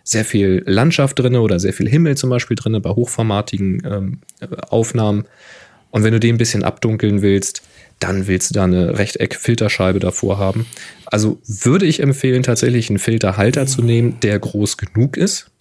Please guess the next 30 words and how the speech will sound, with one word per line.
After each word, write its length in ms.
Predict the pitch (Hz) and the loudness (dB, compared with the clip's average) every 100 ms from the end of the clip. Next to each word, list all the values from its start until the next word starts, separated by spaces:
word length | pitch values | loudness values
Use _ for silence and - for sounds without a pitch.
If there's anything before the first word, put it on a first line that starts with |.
| _ _ | _ _
Ja, 280 | 104 87 185 | 0 2 2
die 120 | 196 | 0
Scheiben 360 | - 104 113 | 0 0 0
sind 180 | 104 110 | 0 -2
dann 140 | 101 98 | -2 -4
teurer, 440 | 95 95 131 180 - _ _ _ _ _ - - - | -2 0 0 -2 -4 _ _ _ _ _ -14 -12 -2
aber 320 | 107 107 104 | 0 2 0
groß 300 | - 123 - | 2 0 2
genug 320 | 101 120 127 | 0 0 0
ist 160 | 117 - | -4 -2
für 240 | - 110 | 0 0
deinen 440 | 98 98 98 - - | 2 2 2 0 -6
weitesten 580 | 101 98 101 120 - 107 | -4 0 0 0 -2 0
Winkel, 260 | 110 117 110 | 0 0 0
den 160 | 104 | 2
du 60 | 90 | 2
nutzen 400 | 98 135 - 151 | 2 0 0 2
willst. 420 | 160 202 - - _ _ _ - | 2 0 -4 -12 _ _ _ -4
Ob 260 | 139 143 - | -4 -4 -2
das 260 | 143 139 | 0 2
jetzt 260 | - - - | 0 -2 -2
der 100 | - | -4
vierzehn 460 | - - 180 170 160 | -2 0 0 2 2
Millimeter 600 | 143 139 135 139 139 - | 2 4 2 2 2 2
ist, 280 | 135 - - _ _ _ | -2 -4 -12 _ _ _
das 440 | 143 143 - - | -2 0 -4 -4
musst 360 | 185 165 165 - | 0 2 2 2
du 60 | |
mal 180 | 139 107 | 0 0
gucken, 400 | - - 240 233 | 0 -2 0 -4